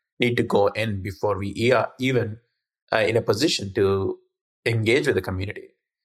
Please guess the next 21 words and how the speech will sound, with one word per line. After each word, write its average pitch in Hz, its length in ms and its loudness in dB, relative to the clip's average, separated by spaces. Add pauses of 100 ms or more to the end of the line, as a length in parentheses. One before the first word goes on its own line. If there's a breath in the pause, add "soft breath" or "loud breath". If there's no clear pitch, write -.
(400)
So 117 680 4 (240)
the 117 200 2
app 156 360 0
application 175 440 2
itself - 340 2
is - 100 2
designed 110 360 0
to 117 60 -2
be 104 280 0
a 101 220 2
communication 104 680 -2
platform, - 500 -2 (260)
right? 127 240 -2 (1000 soft breath)
Um, 107 520 2 (100)
where 117 580 4
you 117 160 -2
would 110 200 2
come 107 180 0
in, 143 280 0
you 117 120 0
would 107 140 2